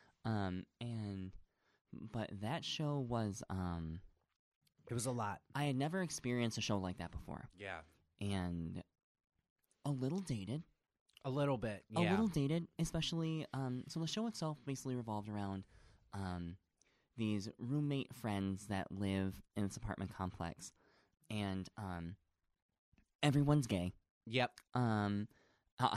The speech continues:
Speaker 1: <laughs> it is B U A. <laughs>
Speaker 2: Yeah, exactly.
Speaker 1: And,
Speaker 2: Buffalo
Speaker 1: um,
Speaker 2: United Artists is a primarily, we put on, uh, a lot of, um, homosexual
Speaker 1: Yeah.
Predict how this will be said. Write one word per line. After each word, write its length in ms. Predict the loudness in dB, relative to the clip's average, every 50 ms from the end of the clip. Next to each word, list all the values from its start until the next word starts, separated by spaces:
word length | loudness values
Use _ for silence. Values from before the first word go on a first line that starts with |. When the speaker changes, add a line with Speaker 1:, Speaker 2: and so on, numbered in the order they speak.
| 0 -2 -2
Speaker 1:
<laughs> 140 | -4 -6 -4
it 120 | -2 -2
is 140 | -2 -2 -2
B 100 | -4 -4
U 140 | -4 -4 -4
A. 140 | -6 -8 -10 _ _ 2
<laughs> 380 | 6 6 6 6 6 8 8 8
Speaker 2:
Yeah, 260 | 8 8 4 4 4
exactly. 340 | 4 4 2 0 2 2 4
Speaker 1:
And, 280 | 4 4 4 2 2 2 4
Speaker 2:
Buffalo 280 | 4 6 6 6 6 6
Speaker 1:
um, 40 | 6
Speaker 2:
United 360 | 4 2 2 0 0 -2 -2
Artists 320 | -2 -2 -2 -4 -4 -6 -8
is 100 | -10 -10
a 40 | -10
primarily, 680 | -10 -8 -8 -6 -6 -6 -6 -6 -6 -6 -6 -6 -6
we 200 | -6 -6 -8 -10 -10 -14 -20 -16 -12
put 160 | -8 -6 -4
on, 220 | -4 -4 -4 -4 -6
uh, 340 | -4 -4 -4 -4 -4 -6 -8 -10 -14 _ _ -18 -10 -8
a 60 | -8
lot 500 | -6 -4 -2 0 0 2 2 2 2 0
of, 300 | 0 0 0 -2 -4 -6 -10 -16 _ _ _ _ _ _ _ _ -8 -2
um, 420 | -2 0 0 0 0 -2 -4 -6 -6
homosexual 1080 | -4 -4 -4 -4 -4 -4 -6 -6 -6 -6 -6 -6 -4 -4 -4 -4 -4 -6 -4 -4 -4 -4 -2
Speaker 1:
Yeah. 360 | -2 0 0 0 -2 -4